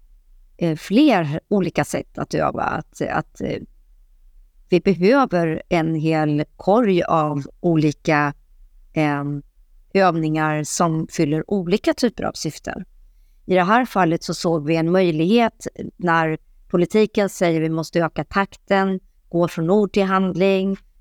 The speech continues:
vi måste stärka det svenska totalförsvaret. Eh, då tänkte jag så här, att, ja, men här har vi ett enkelt koncept. Dag ett, utbildning. Vi, vi får den här mötesplatsen. Vi behöver träffas.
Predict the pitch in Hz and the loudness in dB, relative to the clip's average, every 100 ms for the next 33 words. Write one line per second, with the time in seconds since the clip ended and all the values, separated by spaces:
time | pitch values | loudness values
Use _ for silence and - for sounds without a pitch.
0 | - 165 160 - - 156 - 185 175 170 | -4 -2 -2 -6 -6 -6 -2 0 0 -2
1 | - 190 180 165 - 180 - 180 - - | -2 0 2 -2 -2 -2 0 -4 -4 -4
2 | 185 190 160 180 - 190 185 180 180 180 | 0 0 0 -4 -4 0 2 2 2 -2
3 | _ _ - - - - - - 190 175 | _ _ -20 -20 -20 -20 -20 -8 0 2
4 | 160 156 151 147 147 151 - 165 233 220 | 2 -2 -4 -4 -6 -10 -4 -2 0 0
5 | - 175 - 170 170 285 175 170 - 185 | 2 0 0 -2 2 2 2 -2 -4 0
6 | 190 185 175 185 254 214 262 226 220 170 | 2 2 0 0 0 0 0 0 0 -2
7 | 156 156 - - 151 - - _ - _ | -2 -4 -6 -10 -8 -8 -12 _ -20 _
8 | 156 147 214 - _ - - _ _ _ | -2 2 0 0 _ -20 -20 _ _ _
9 | - 214 - - 170 - 151 - - - | 0 0 0 -2 -2 -2 -8 -8 -6 -8
10 | _ _ - 202 - 202 220 214 196 160 | _ _ -4 -2 -2 0 2 4 2 0
11 | 156 175 160 - 156 - 190 - - 151 | 0 0 -2 -4 -12 -4 -4 -4 -6 -6
12 | 147 - - 180 180 202 220 180 - 165 | -6 -14 -4 -2 2 4 4 2 -2 -4
13 | - 185 - | -4 -8 -8